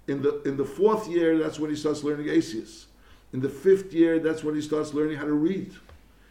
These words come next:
El kshiyeh ben sheish ben sheva shleimis, the Alter Rebbe says clearly, when he's six or seven years old, completely six and seven years,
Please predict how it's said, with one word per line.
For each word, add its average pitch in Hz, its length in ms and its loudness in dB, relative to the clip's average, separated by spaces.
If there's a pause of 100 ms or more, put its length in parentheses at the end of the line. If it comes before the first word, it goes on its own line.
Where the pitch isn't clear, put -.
(200)
El 95 100 -8
kshiyeh 135 680 0
ben 127 140 0
sheish 180 520 2
ben 135 120 -6
sheva 156 460 -2
shleimis, 160 680 -2
the 120 80 -10
Alter 117 160 -8
Rebbe 151 160 -4
says 131 220 -10
clearly, 151 420 0 (320)
when 113 120 -8
he's 113 160 -4
six 190 300 2
or 139 80 -4
seven 156 300 -2
years 143 240 -2
old, 156 200 2
completely 151 480 -6
six 113 280 -10
and 110 100 -10
seven 110 260 -6
years, 110 280 -4